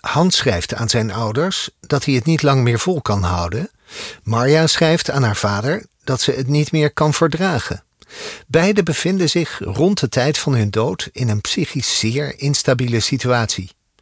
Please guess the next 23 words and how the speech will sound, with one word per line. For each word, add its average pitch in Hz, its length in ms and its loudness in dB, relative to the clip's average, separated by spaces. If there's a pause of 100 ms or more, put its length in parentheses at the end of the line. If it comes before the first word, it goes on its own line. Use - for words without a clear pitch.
(600)
En 131 280 0
dan 190 320 2
zijn 165 240 0
er 151 100 2
nog 151 180 0
de 151 120 0
verwondingen. 135 680 0 (840)
Volgens 139 400 2
Andreas 135 720 0
wijst 113 280 2
het 117 140 -6
aantal 120 340 -2
messteken 113 920 -2
op 120 140 -6
het 120 120 -2
lichaam 120 400 -2
van 131 160 -2
zijn 117 180 0
vader 127 600 -4 (160)
op 143 240 -2
het 131 140 -4
scenario 135 680 2
misdrijf. 175 880 -2